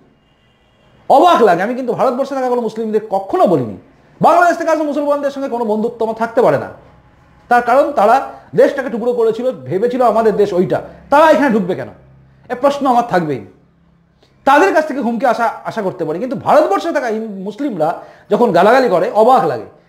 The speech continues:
জানি আপ-, হয়তো ভারতবর্ষে থাকা যে মুসলিমরা আমাকে গালাগালি করছে, তারা হয়তো বাংলাদেশ থেকে আসা মুসলিমই হবেন, কারণ ভারতবর্ষে থাকা কোনো মুসলিম আমাকে গালাগালি করবেন না। তার কারণ আমি কখনোই বলি না ভারতবর্ষে থাকা কোনো মুসলমানকে বার করে দেওয়া হবে, কখনো বলি না। তার কারণ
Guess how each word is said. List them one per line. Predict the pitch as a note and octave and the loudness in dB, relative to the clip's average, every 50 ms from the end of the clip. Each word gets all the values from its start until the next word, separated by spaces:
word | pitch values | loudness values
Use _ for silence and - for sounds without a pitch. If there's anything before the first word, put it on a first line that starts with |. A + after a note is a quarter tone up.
| _ _ - | _ _ -2
জানি | - F4 G4 G4+ | 0 0 0 0
আপ-, | D4 B3 F#3 F#3+ | -2 -2 -2 -2
হয়তো | B3+ C#4 C#4 D4+ B3+ | -2 -2 0 -2 -2
ভারতবর্ষে | G#3 G3 A3+ A#3+ A#3+ A3 A3+ B3 B3 A#3+ A3+ | 0 0 -2 -2 -2 -4 -4 -6 -6 -8 -10
থাকা | - A3 G#3+ G#3+ G#3 | -10 -8 -6 -6 -4
যে | G#3+ | -6
মুসলিমরা | G3+ F#3 - G#3 G#3 G#3 G3+ F#3+ F#3 | -6 -6 -8 -10 -6 -2 -2 -2 -2
আমাকে | F3+ F3 E3+ | -2 -4 -2
গালাগালি | D3 E3+ G3+ A3+ B3 A#3+ | 0 2 4 2 4 2
করছে, | A#3+ A3+ B3 | 0 0 0
তারা | G#3+ G#3+ F#3+ | 0 0 0
হয়তো | F#3+ F3+ D#3 D#3 | 2 2 2 0
বাংলাদেশ | D#3 F3 E3+ E3 - | 2 0 -2 -4 -4
থেকে | E3+ D#3 | -4 -4
আসা | D3+ D#3 D#3+ | -4 -4 -6
মুসলিমই | D#3+ E3 - G#3+ A3+ G#3 G3 D3 | -6 -6 -6 -6 -4 -2 0 0
হবেন, | B2+ A#2+ A2+ - - - - _ _ _ _ _ _ _ _ _ _ _ _ _ _ _ _ _ _ _ _ _ - | -2 -2 -4 -8 -12 -18 -20 _ _ _ _ _ _ _ _ _ _ _ _ _ _ _ _ _ _ _ _ _ -2
কারণ | - A3+ F#3+ | 2 2 4
ভারতবর্ষে | - F#3 A#3 B3 A#3+ C4+ B3+ - B3+ | 4 4 4 4 4 4 2 0 -2
থাকা | A#3 A3 A#3 | -2 -2 -2
কোনো | G#3+ A3 G#3 | -2 -2 -2
মুসলিম | F3+ F3+ - - F#3+ F3+ F3 | -4 -6 -6 -6 -4 -4 -4
আমাকে | E3 D#3 E3 D#3 | -4 -4 -2 0
গালাগালি | D3+ D#3 E3 F3+ A3 | 0 2 2 2 4
করবেন | A3+ C4 C#4+ E4 F4 F4 | 4 4 4 2 2 2
না। | E4 | 2
তার | - C#4 C#4 C4+ | 0 0 0 -2
কারণ | C4 A#3 | -2 -4
আমি | A#3 A3 | -4 -2
কখনোই | G#3+ G3+ B3 F4 G4 F4 C4+ | -2 0 2 2 2 4 4
বলি | G#3+ G#3 | 2 2
না | G#3+ E3+ F#3+ | 2 2 0
ভারতবর্ষে | G3+ G3+ G3 F#3 - G3+ | 0 0 -2 -4 -4 -6
থাকা | F#3+ F#3+ F#3 F3+ E3+ | -4 -4 -4 -2 -4
কোনো | F#3+ F#3 F#3+ | -4 -4 -4
মুসলমানকে | G3 B3 C#4+ D4+ E4 D#4+ F4+ D#4 | -2 0 2 2 2 2 2 2
বার | B3 G#3 F#3+ | 2 2 2
করে | - F#3+ E3 | 0 -2 -2
দেওয়া | D#3 C3+ B2 | -4 -4 -4
হবে, | A#2+ G2+ - - _ _ _ _ _ _ _ _ _ _ _ _ | -6 -8 -12 -20 _ _ _ _ _ _ _ _ _ _ _ _
কখনো | - - G#4 - D#4+ A3 | 0 0 0 0 0 0
বলি | F3 D#3 C3 A#2 | 0 0 -2 -4
না। | F#2+ F#2+ - _ _ _ _ _ _ _ _ _ _ | -8 -14 -20 _ _ _ _ _ _ _ _ _ _
তার | - C#4 | -4 -2
কারণ | C#4+ D4+ | 0 0